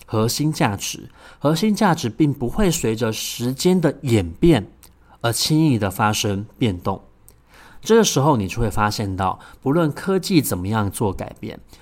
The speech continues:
不论我们今天的技术有多好，不论这是一个什么样的时代，有一个内容，有一个东西永远都不会变，就是内容。你永远必须要有一个好的方法，把你的内容好好的传达给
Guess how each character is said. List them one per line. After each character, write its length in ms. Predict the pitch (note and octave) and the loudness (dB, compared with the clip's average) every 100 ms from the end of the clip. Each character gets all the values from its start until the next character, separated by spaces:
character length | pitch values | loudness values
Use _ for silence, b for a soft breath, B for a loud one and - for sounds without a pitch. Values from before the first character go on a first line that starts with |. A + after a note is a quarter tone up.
| B - | B -4
不 80 | |
论 160 | D3+ F3+ | 0 0
我 80 | A#2+ | 0
们 180 | A#2 B2 | -4 -4
今 180 | E3 | -4
天 220 | E3+ F#3 D#3+ | -4 -4 -4
的 80 | |
技 240 | - G#3 F3 | -4 -4 -4
术 260 | - D3 | -2 -2
有 160 | G2+ E2 | -2 -6
多 240 | - F2+ | -10 -10
好， 320 | F2+ - - - | -10 -8 -10 -2
不 80 | C#3 | 0
论 260 | F3+ F3 E3 - | 2 0 -4 -2
这 120 | G#3+ | -2
是 160 | G#3 F3+ | -2 -2
一 60 | |
个 100 | C#3+ | -4
什 160 | C3+ G2+ | -4 -4
么 80 | A2+ | -2
样 120 | E3 | 0
的 80 | C3 | 0
时 220 | - G#2 | -4 -8
代， 300 | G2+ A#2 - B - | -2 -2 -2 B 0
有 120 | D3+ | 2
一 60 | |
个 100 | G3 | 2
内 220 | F#3+ A3+ F3+ | 2 2 2
容， 280 | C#3 A2+ - - - | 2 0 -2 -10 -2
有 100 | C#3 | 0
一 20 | |
个 80 | F#3 | 0
东 180 | F#3+ G3+ | 0 -2
西 200 | - F3 | -2 -2
永 120 | D3+ | 0
远 80 | D#3+ | 0
都 120 | B2 | -2
不 100 | G#2+ | -2
会 80 | G#2 | -2
变， 240 | A2+ G#2 - - | 0 -4 -6 -8
就 160 | - F#3+ | -2 0
是 200 | - B2 | 0 0
内 180 | A#2+ | 0
容。 240 | F#2+ A1 - _ B B B B B | -2 -8 -16 _ B B B B B
你 140 | A#2+ | 0
永 160 | C3 F3+ | 2 2
远 160 | B2 | 0
必 180 | G#2 E3 | -2 -4
须 260 | D#3+ - E3 | -6 -4 0
要 180 | D3 | 0
有 200 | A2+ F#2 - B - | 0 -2 -6 B -10
一 60 | C3 | -6
个 160 | F3 | -4
好 440 | - - - G#2+ G2+ | -6 -6 -2 -2 -2
的 100 | C3+ | -4
方 280 | - A3 G#3+ | 0 0 0
法， 380 | A2 F#2+ - - | -2 -4 -10 -2
把 160 | A#2 C3 | 0 2
你 140 | A#2+ | 0
的 100 | G#2+ | -2
内 260 | A#2 F3 C#3+ | -2 -2 0
容 360 | G#2+ F#2 F#2 G2+ B | 0 -2 -4 -10 B
好 120 | - F#2+ | -6 -2
好 200 | A2 G#2+ | 0 0
的 100 | G2 | -2
传 320 | - G2 G#2 | -4 -6 -2
达 260 | G#2 G2 | -2 -2
给 280 | G#2 G2+ D2 | -4 -6 -8